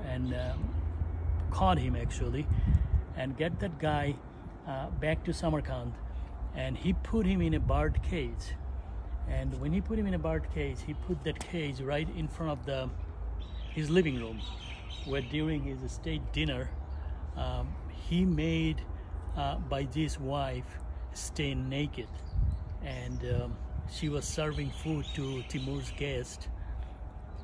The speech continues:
and, uh, it was humiliating for Bayezid.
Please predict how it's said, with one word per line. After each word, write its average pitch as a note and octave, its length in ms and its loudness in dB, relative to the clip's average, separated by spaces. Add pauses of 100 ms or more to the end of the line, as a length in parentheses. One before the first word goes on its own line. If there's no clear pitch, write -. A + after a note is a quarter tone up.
(140)
and, B2+ 420 -4
uh, C3+ 40 -4
it D3+ 180 4
was D3+ 160 6
humiliating D#3 600 10
for - 340 8
Bayezid. B2+ 560 -2